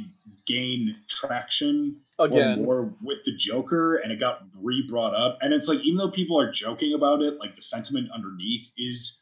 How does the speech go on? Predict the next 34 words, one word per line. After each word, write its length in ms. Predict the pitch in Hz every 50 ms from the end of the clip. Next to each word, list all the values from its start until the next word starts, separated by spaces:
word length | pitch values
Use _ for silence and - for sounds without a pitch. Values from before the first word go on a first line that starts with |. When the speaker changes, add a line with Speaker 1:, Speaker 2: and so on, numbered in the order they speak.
| _ _
Speaker 1:
odd 280 | - 120 131 143 143 143
to 120 | - 156
me. 220 | 156 151 151 151 147
And 120 | 135 131
I'm 80 | 147 170
not 140 | 202 202 202
gonna 120 | 190 160
say 160 | - - 143
that 60 | 131
you 140 | 123 110 101 -
can't 280 | - - 92 104 104
joke 180 | - 135 127 113
about 240 | 127 131 131 135 135
it, 80 | 117
'cause 140 | 117 107 95
I 60 | 92
do 200 | 87 92 98 107
think 180 | 107 117 107 92
it's, 160 | 95 - -
like, 140 | 95 85 -
funny, 520 | _ _ 90 85 92 98 107 104 95 - -
but 260 | - 120 120 117 - - _ _ _ _ _ -
I 100 | 135 143
think 240 | - - 160 160 139
they're 100 | 175 151
missing 380 | 123 107 110 - - 147 135
the 80 | 127 117
point 240 | 107 - 120 117 113
of 60 | 107
the 60 | 104
movie 360 | 92 92 104 107 123 131 127
where 220 | 117 107 101 101 101
it's 160 | 101 - -
like, 180 | 113 107 -